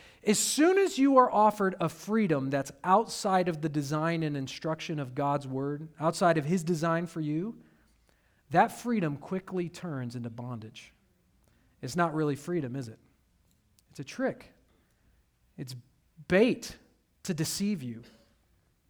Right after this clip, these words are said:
There's a preacher I, I really appreciate. He's so faithful to the word. He says,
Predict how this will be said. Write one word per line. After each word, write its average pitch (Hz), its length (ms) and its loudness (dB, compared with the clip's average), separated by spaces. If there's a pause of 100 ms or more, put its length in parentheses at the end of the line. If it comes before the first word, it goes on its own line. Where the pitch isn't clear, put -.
(960)
There's 180 180 2
a 156 240 4 (100)
preacher 190 460 4
I, 147 160 4 (260)
I 151 100 -4
really 165 360 4
appreciate. 156 680 0
He's 139 180 -2
so 175 200 0
faithful 165 400 -4
to 160 100 -6
the 139 60 -4
word. 147 280 0
He 151 120 -2
says, 165 540 2